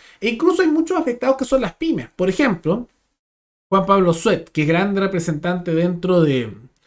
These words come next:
de organizaciones de la multigremial de pequeñas y medianas empresas, criticó al subsecretario Ahumada, diciendo que esto es falso, señora Ahumada. Existen múltiples beneficios incluidos incluso para pymes participando en la cadena de valor de empresas extranjeras. Lo suyo es ideología pura sin pensar en el bien de Chile.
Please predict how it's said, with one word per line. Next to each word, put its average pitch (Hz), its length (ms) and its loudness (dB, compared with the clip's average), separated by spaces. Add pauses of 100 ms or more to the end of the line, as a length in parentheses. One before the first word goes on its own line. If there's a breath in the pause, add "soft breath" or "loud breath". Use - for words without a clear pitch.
(400)
de 135 100 -2
organizaciones 143 600 -4
de 165 80 2
la 151 80 -2
multigremial 151 720 0
de 196 160 0
pequeñas 170 440 0
y 160 60 0
medianas 151 340 -2
empresas, 208 420 -2
criticó 208 680 -2 (460)
al 156 120 -6
subsecretario 147 720 -2
Ahumada, 131 340 -2
diciendo 196 380 -2
que 240 80 -2
esto 240 160 -2
es 247 80 -4
falso, 339 340 -4
señora 180 280 -2
Ahumada. 127 360 -4 (160 soft breath)
Existen 240 420 -2
múltiples 311 460 0
beneficios 254 480 0
incluidos 240 600 -2
incluso 247 420 0
para 196 180 -2
pymes 262 260 -2
participando 214 600 -4
en 220 80 -2
la 190 100 -4
cadena 185 260 -2
de 202 60 -2
valor 185 220 0
de 196 60 0
empresas 185 340 -4
extranjeras. 143 680 -4
Lo 139 140 -8
suyo 202 420 -4
es 202 300 -4
ideología 170 500 0
pura 233 200 0
sin 202 180 -6
pensar 170 320 -2
en 170 60 0
el 151 120 -2
bien 127 200 -8
de 139 120 -10
Chile. 302 360 -2